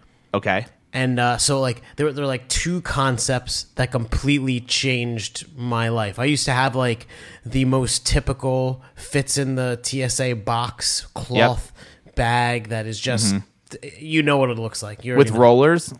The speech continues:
Speaker 2: With rollers, you
Speaker 1: Yeah.
Speaker 2: know, one directional rollers.
Speaker 1: Yep.
Speaker 2: Um, the Away luggage, of all the things it does, there are two massive improvements.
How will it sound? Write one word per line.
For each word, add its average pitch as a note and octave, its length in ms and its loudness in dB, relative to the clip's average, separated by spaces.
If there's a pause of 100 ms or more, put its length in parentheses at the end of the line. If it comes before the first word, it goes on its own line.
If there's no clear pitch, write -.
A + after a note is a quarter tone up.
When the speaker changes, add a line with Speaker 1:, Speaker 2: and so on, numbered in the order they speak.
(160)
Speaker 2:
With F#3 140 2
rollers, D3+ 880 4
you C#3 100 0
Speaker 1:
Yeah. F2 220 4
Speaker 2:
know, E2+ 60 -4 (280)
one D3 300 -2
directional B2+ 560 0
rollers. A2+ 680 -4 (180)
Speaker 1:
Yep. A#2 260 2 (160)
Speaker 2:
Um, A#2 380 -2 (480)
the D3 100 4
Away C3+ 280 2
luggage, A2 680 -4 (260)
of C#3 160 0
all D#3 160 4
the F3+ 120 6
things E3 280 2
it C#3+ 100 -2
does, A2 360 0
there C3 120 2
are A#2+ 60 0
two C#3+ 640 0 (180)
massive B2+ 640 2
improvements. - 760 -6